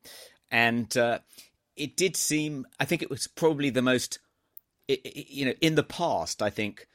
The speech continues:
big tech platforms like Twitter, Facebook, Google, Instagram, WhatsApp have tried at least to conceal their left-wing bias. But this, I think, it, it was almost as though they were breaking cover and saying,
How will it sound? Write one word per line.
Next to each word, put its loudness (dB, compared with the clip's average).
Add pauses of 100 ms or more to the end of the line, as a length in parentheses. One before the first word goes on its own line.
(380)
big 0
tech -2
platforms -8
like -10 (220)
Twitter, -4
Facebook, -6 (240)
Google, -6 (160)
Instagram, -4 (100)
WhatsApp -8 (340)
have 0
tried -2
at -2
least -8
to 0
conceal 2 (240)
their -2 (100)
left-wing -6
bias. -14 (560)
But -6
this, 2 (160)
I 0
think, -4
it, -16
it -14
was -2
almost 2
as -2
though 4
they 0
were 2
breaking -2
cover -2
and -8
saying, 0